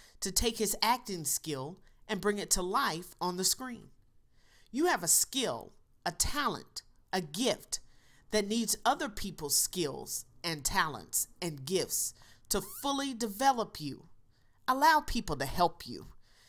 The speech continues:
You can't do it all by yourself. If you could, life would be rather lonely. Everyone has a role. Everyone is important. Don't disregard and downgrade people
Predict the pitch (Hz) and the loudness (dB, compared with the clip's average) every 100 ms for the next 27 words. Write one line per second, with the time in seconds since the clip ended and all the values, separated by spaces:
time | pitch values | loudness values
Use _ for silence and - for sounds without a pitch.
0 | - - 208 247 247 202 233 294 214 156 | -14 -8 0 2 2 2 2 4 4 6
1 | 156 147 147 139 139 - 160 - - - | 4 4 2 2 2 4 4 0 -6 -14
2 | - - - - - - - 190 185 160 | -18 -20 -20 -20 -20 -16 -2 -2 0 -4
3 | - 285 339 131 - - _ - _ - | 4 4 6 2 -2 -12 _ -20 _ -2
4 | 185 226 220 180 160 156 147 175 190 131 | 6 6 4 -2 -4 -6 -2 2 4 2
5 | 139 156 139 127 127 127 - - _ - | -2 -2 -4 -6 -12 -14 -18 -20 _ -20
6 | _ - - - - - - - - 247 | _ -20 -20 -10 -8 -8 -16 -4 0 0
7 | 226 185 180 165 156 151 180 156 151 - | 2 0 2 0 0 0 2 2 -2 -6
8 | - - _ - - - 175 170 165 170 | -18 -20 _ -20 -20 -4 -2 0 0 -2
9 | 180 175 185 - 151 - 113 - - - | 0 -2 -2 -2 -4 -6 -14 -20 -20 -20
10 | - - - - - 233 247 196 226 226 | -20 -20 -20 -20 -2 0 0 -2 0 0
11 | 208 190 190 185 175 160 156 170 170 156 | 0 0 4 4 2 -2 0 0 0 -4
12 | 151 139 175 135 127 123 | -4 -6 -10 -10 -8 -10